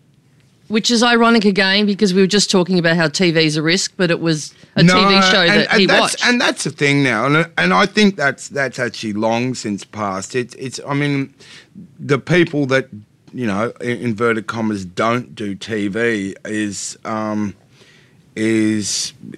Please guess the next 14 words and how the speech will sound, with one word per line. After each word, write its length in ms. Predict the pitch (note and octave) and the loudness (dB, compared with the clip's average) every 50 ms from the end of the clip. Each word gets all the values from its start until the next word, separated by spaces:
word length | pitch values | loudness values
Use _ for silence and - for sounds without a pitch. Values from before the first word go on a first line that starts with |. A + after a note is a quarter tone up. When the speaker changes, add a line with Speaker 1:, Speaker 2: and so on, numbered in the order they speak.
| - | -18
Speaker 2:
is 360 | - G1+ G#1 C#2 A#2+ A2+ G2+ A2+ | -16 -12 -8 -6 -6 -4 0 2
not 320 | C#3+ D3+ D3 C#3 B2 G#2+ | 2 2 2 0 -2 -4
a 80 | - B2 | -6 -8
very 380 | G#2 G2 A#2+ A#2 A2+ A2 G#2+ G2+ | -6 -4 -4 -2 -2 -2 -4 -6
substantial, 1000 | - - - F#2+ - - - A2+ G#2 G2+ F#2+ F2+ - - G#2 G2 F#2 F#2 F#2 E2+ - - - | -8 -10 -14 -14 -14 -10 -8 -6 -6 -6 -8 -10 -10 -8 -8 -8 -8 -8 -10 -12 -16 -16 -12
um, 520 | - G#2 G2 G2 F#2 F#2 F2+ F2 E2+ D#2 - _ _ _ _ _ _ - - B1+ A#1+ D2+ E2 G#2 | -10 -8 -8 -6 -6 -8 -8 -8 -10 -12 -14 _ _ _ _ _ _ -20 -20 -20 -20 -16 -10 -4
list 500 | G#2+ A2 C3 B2 G#2 F2 - - - - | -2 0 0 0 -2 -4 -8 -12 -8 -6
in, 220 | G#2 G2 G2+ - - | -6 -6 -6 -6 -4
uh, 180 | B2 B2 A#2+ - - | -4 -4 -4 -4 -6
either 340 | - A#2+ A#2 A#2+ A#2+ A#2+ A2+ | -6 -4 -2 -2 -2 -4 -4
Speaker 1:
Yeah. 40 | |
Speaker 2:
in 120 | A2 G#2+ G2 | -6 -6 -8
terms 480 | - - A#2 A2 G#2+ G#2 G#2 F#2+ F#2+ | -8 -10 -8 -8 -6 -6 -6 -8 -6
of, 440 | G#2+ G2+ F#2+ F#2+ F#2+ F2 - - - | -6 -6 -4 -4 -6 -8 -10 -18 -20